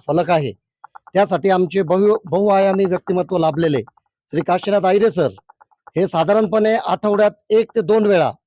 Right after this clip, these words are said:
मतदार जनजागृतीसाठी अतिशय कल्पक विचाराने साधारणपणे आबाल, वृद्ध आणि अठरा वर्षापुढील वयोगटातील सर्व मतदारांना मतदानासाठी प्रेरणा कशी देता येईल या पद्धतीने त्या फलकावर रेखाटन करत असतात.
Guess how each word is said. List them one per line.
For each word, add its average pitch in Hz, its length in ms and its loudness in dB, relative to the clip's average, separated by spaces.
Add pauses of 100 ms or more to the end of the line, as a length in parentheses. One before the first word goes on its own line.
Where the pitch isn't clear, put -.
(360)
मतदार 208 480 0
जनजागृतीसाठी 175 1040 -2 (140)
अतिशय 202 340 -6 (100)
कल्पक 220 380 -2
विचाराने 175 440 0 (380)
साधारणपणे 190 720 -2
आबाल, 190 380 2
वृद्ध 170 360 0 (500)
आणि 147 140 -2
अठरा 180 300 -2
वर्षापुढील 196 680 -2 (280)
वयोगटातील 180 540 0
सर्व 190 280 -4
मतदारांना 185 680 0 (600)
मतदानासाठी 202 800 0
प्रेरणा 190 380 -2
कशी 214 260 -4
देता 240 260 -2
येईल 147 300 -2
या 190 80 2
पद्धतीने 196 580 -2 (460)
त्या 180 180 0
फलकावर 190 460 0
रेखाटन 185 380 -2
करत 175 260 -2
असतात. 175 300 -2